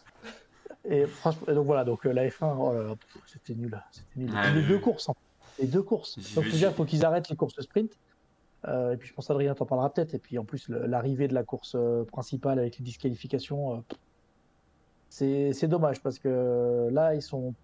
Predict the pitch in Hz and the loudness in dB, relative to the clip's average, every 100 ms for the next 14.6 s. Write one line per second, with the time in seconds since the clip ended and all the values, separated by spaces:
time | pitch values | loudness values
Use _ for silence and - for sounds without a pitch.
0 | - - 139 160 143 143 165 156 143 139 | -14 -6 -2 0 0 0 0 2 0 0
1 | 143 165 143 135 131 127 131 131 170 175 | 0 0 0 -2 -2 0 -2 -2 -8 -8
2 | 143 - 127 123 117 - 123 120 165 165 | -8 -6 -4 -4 -6 -6 -6 -2 0 2
3 | 156 147 - - - 127 156 160 147 139 | 2 0 -6 -14 -4 -2 2 2 0 0
4 | 135 123 - 120 - _ _ - 90 - | -2 -4 -6 -18 -20 _ _ -18 -14 -12
5 | 92 104 110 117 123 123 127 127 - 165 | -10 -6 -2 4 4 4 2 0 0 -4
6 | 113 104 107 113 117 147 135 113 - 107 | -4 -2 -4 0 4 6 4 -4 -4 -6
7 | 107 117 113 131 123 104 101 - _ - | -6 -4 -2 0 0 -2 -8 -14 _ -20
8 | _ _ _ _ _ - 92 90 113 107 | _ _ _ _ _ -6 -2 0 0 -4
9 | 117 120 117 120 117 127 131 127 120 - | 2 6 10 8 6 4 6 6 6 2
10 | 185 185 - 123 120 - 117 120 - 143 | 2 -2 0 -2 -2 -2 0 2 2 2
11 | 143 139 131 135 135 202 262 226 - 135 | 2 0 2 4 4 4 4 2 2 6
12 | 147 160 165 143 165 165 175 156 175 180 | 8 8 4 6 6 8 8 10 8 10
13 | 190 156 139 131 170 160 175 160 - 240 | 8 8 8 8 8 6 4 0 6 8
14 | 226 156 143 139 135 | 8 6 4 4 4